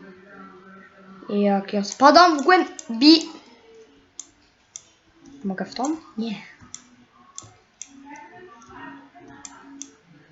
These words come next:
To jest ta perła, ale nie chcę perły. Bo nie potrzebuję perły.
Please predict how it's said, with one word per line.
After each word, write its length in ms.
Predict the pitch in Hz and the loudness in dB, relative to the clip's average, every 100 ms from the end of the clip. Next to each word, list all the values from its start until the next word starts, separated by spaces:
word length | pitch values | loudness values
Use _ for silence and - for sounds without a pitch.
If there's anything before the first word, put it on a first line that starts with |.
| - - | -20 -8
To 60 | |
jest 120 | 233 247 | -6 -6
ta 80 | |
perła, 400 | 220 240 226 202 | -8 -6 -4 -2
ale 240 | 190 208 208 | -2 -2 -2
nie 240 | 220 247 | -2 -4
chcę 320 | 247 - 226 | -6 -12 -12
perły. 500 | 208 214 190 180 165 - - - - - - _ _ - - - - - _ 208 | -10 -8 -6 -6 -10 -12 -20 -20 -20 -20 -20 _ _ -20 -20 -20 -20 -20 _ -8
Bo 120 | 220 | -6
nie 140 | 226 | -4
potrzebuję 800 | 226 233 - - 226 254 285 285 | -6 -8 -8 -6 -6 -4 -2 -4
perły. 540 | 285 226 185 180 208 | -4 -4 -4 -2 -6